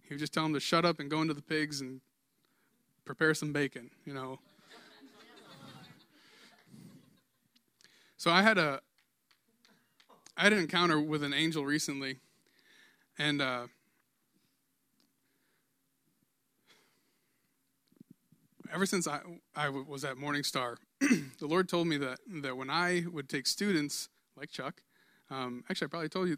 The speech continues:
did you go to Chicago with me? What trip did you go with me on? Here. Here. Er? So at the beginning of, uh, of these trips, I would always say,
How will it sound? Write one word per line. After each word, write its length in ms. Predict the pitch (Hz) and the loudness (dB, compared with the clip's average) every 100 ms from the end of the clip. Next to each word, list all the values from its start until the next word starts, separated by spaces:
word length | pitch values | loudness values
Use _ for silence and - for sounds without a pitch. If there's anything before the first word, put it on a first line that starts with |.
| - | -6
did 100 | 156 | 0
you 80 | 208 | 4
go 60 | |
to 140 | 180 - | 4 2
Chicago 520 | - 151 151 156 147 156 | -2 -8 -4 -4 -4 -6
with 120 | 151 | -4
me? 200 | 156 160 - _ _ _ _ - _ _ | -4 -6 -16 _ _ _ _ -20 _ _
What 140 | 165 165 | -6 -4
trip 180 | 160 147 | -6 -8
did 140 | 127 | -8
you 80 | 123 | -6
go 160 | 123 | -4
with 100 | 120 | -6
me 280 | 123 120 127 - | -8 -10 -12 -16
on? 300 | 135 123 127 - - - _ _ - | -14 -14 -14 -18 -20 -20 _ _ -8
Here. 380 | 170 160 131 - _ _ _ _ _ - | -2 -2 -2 -10 _ _ _ _ _ -4
Here. 240 | 170 123 _ - | -4 -4 _ -8
Er? 260 | 139 196 320 _ - - - - - - _ | 0 2 0 _ -20 -18 -18 -20 -20 -20 _
So 140 | - | 2
at 180 | 175 190 | 4 4
the 60 | 185 | 4
beginning 420 | 165 185 196 175 | 4 4 6 4
of, 260 | 147 151 143 | 2 0 0
uh, 240 | 139 131 - _ | -2 -4 -10 _
of 120 | 156 | -6
these 200 | 147 143 | -4 -4
trips, 340 | - 226 196 175 | 6 6 6 2
I 80 | |
would 100 | 160 | 4
always 200 | 165 165 | 4 4
say, 240 | - 156 | 2 -2